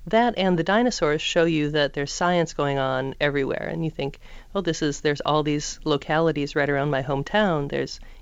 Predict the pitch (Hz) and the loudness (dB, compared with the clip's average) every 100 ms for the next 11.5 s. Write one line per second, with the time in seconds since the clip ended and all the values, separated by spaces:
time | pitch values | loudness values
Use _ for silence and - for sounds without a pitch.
0 | - 208 196 - 151 - 147 - - 156 | 0 2 0 -4 -4 0 -2 -2 -4 -4
1 | 147 143 143 156 143 139 147 156 151 151 | -2 -2 0 0 0 -2 -6 -4 -2 -2
2 | 160 139 160 - - - - 151 147 139 | 0 -2 -2 -10 -18 -18 -6 -2 0 2
3 | 139 170 196 180 156 151 - - - - | 2 0 2 2 2 0 -6 -12 -18 -18
4 | - - 156 151 - - - - - - | -14 -2 2 2 2 -6 -20 -20 -10 -2
5 | 185 165 156 - - 156 151 143 139 147 | 2 4 2 0 -4 -2 -2 -2 -2 -2
6 | 151 139 - - 160 147 165 165 156 - | 0 0 -2 -4 -2 0 0 0 -2 -2
7 | 147 143 135 - - - 151 - 147 - | -2 -2 -2 -4 -2 0 0 -2 -8 -2
8 | 165 - 160 - 156 151 127 151 147 - | -2 -2 -6 -2 0 0 -2 -4 -4 -4
9 | 143 - 123 - - 147 135 - - 147 | -6 -6 -8 -8 -10 -6 -4 -2 -2 2
10 | 151 147 143 - 151 156 147 147 139 - | 2 0 -2 -4 -4 -2 -2 0 -4 -4
11 | - 147 - - | 0 0 -2 -10